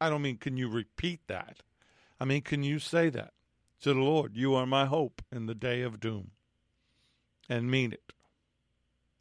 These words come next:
Folks, listen to me, which sounds dumb because you are listening to me because we're on an audio podcast. But, uh, take this in.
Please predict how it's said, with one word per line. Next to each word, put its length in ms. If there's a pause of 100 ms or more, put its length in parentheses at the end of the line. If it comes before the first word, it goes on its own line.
(1900)
Folks, 320
listen 300
to 60
me, 160 (1000)
which 180
sounds 280
dumb 260
because 260
you 140
are 160
listening 440
to 60
me 220 (300)
because 340
we're 220
on 180
an 140
audio 360
podcast. 640 (420)
But, 180 (140)
uh, 180 (1800)
take 300
this 280
in. 200